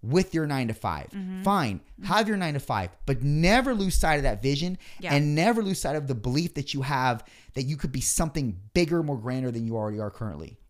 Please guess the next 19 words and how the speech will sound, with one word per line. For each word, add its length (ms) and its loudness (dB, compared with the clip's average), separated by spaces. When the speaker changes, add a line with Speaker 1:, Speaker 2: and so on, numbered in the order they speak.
Speaker 2:
And 320 0
be 140 -2
okay 340 -4
with 260 -8
people 260 -8
criticizing 640 -10
you, 220 -6
because 360 -8
that's 220 -8
gonna 160 -8
be 120 -4
a 40 -4
big 240 -6
one, 220 -6
whether 180 -6
it's 160 -8
family 400 -6
or 100 -6
friends. 560 -8